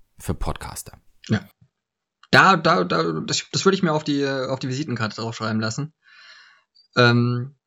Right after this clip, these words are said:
Speaker 2: ich meine, man, man sieht's ja auch schon in, in unseren Lebensentwürfen. Ich mache irgendwas mit Medien, und zwar mit, äh, Printmedien, und du machst, äh, irgendwas mit Kinos, das gerade auch jetzt nicht optimal ist.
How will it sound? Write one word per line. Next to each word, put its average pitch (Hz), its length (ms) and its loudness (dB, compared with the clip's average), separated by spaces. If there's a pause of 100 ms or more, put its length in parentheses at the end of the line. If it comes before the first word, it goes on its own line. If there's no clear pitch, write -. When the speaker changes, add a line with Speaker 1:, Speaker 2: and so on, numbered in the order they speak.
(280)
Speaker 2:
ich 131 100 0
meine, 147 140 8
man, 135 120 4
man 135 160 4
sieht's 175 180 4
ja 131 100 2
auch 123 40 4
schon 127 220 0
in, 120 160 0
in 123 80 0
unseren 123 240 0
Lebensentwürfen. 120 640 2
Ich 120 100 -2
mache 127 140 0
irgendwas 127 220 0
mit 120 120 0
Medien, 120 480 4
und 117 140 -2
zwar 113 140 0
mit, 110 180 2
äh, 120 120 2
Printmedien, 110 580 4
und 120 140 0
du 127 60 -2
machst, 117 240 2
äh, 120 40 0 (240)
irgendwas - 580 -4
mit 120 100 0
Kinos, 113 320 4
das 117 140 -2
gerade 113 280 0
auch 120 200 0 (720)
jetzt - 280 2
nicht 135 380 2
optimal 104 680 2
ist. 107 340 -4